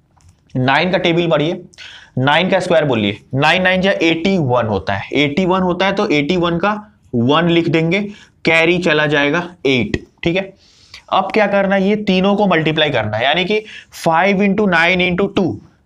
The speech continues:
कितना हो गया, नाइन फ़ाइव जा फ़ोर्टी फ़ाइव, फ़ोर्टी फ़ाइव टू जा नाइंटी, और नाइंटी प्लस एट क्या हो गया, नाइंटी एट, और नाइंटी एट का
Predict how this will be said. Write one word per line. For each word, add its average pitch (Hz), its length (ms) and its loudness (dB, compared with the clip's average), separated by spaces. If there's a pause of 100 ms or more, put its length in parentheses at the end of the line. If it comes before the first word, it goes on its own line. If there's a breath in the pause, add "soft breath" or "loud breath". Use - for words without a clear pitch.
(100)
कितना 180 240 0
हो 180 120 2
गया, 120 180 -2 (120)
नाइन 143 300 0
फ़ाइव 175 240 0
जा 196 100 0
फ़ोर्टी 160 320 0
फ़ाइव, 202 220 0 (400 loud breath)
फ़ोर्टी 147 320 0
फ़ाइव 160 200 0
टू 165 160 -2
जा 185 160 0
नाइंटी, 147 560 -2 (260 loud breath)
और 135 140 2
नाइंटी 165 560 0
प्लस 151 380 0
एट 180 280 0
क्या 196 140 0
हो 202 120 2
गया, 190 180 0 (1040 soft breath)
नाइंटी 151 560 0 (120)
एट, 175 340 2 (300)
और 127 120 2
नाइंटी 147 440 0
एट 175 200 0
का 170 160 0